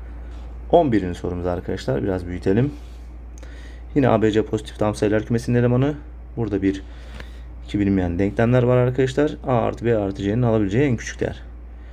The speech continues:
Şimdi arkadaşlar her ikisinde de ortak, bakın C var. Burada A eşittir beş artı iki C'dir ve üç C eşittir on üç artı B'dir. Bunları bu şekil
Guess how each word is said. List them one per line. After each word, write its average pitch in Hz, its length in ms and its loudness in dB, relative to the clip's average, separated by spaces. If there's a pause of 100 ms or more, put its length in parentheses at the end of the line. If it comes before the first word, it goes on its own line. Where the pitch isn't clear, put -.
(200)
Şimdi - 220 0
arkadaşlar 147 440 2
her 123 120 4
ikisinde 127 320 0
de 123 40 6
ortak, 123 500 2 (760)
bakın 107 260 -2
C 117 220 6
var. 107 200 2 (760)
Burada 131 260 2
A 131 220 6
eşittir - 540 -6 (300)
beş 120 380 0
artı - 420 -4 (500)
iki 123 160 -2
C'dir 131 440 4 (600)
ve - 40 -6 (200)
üç 147 220 -2
C 92 260 4
eşittir 139 600 0 (680)
on 131 140 4
üç - 300 -4 (240)
artı 104 480 2 (120)
B'dir. 104 400 -2 (720)
Bunları 131 260 4
bu 131 60 0
şekil 104 300 -2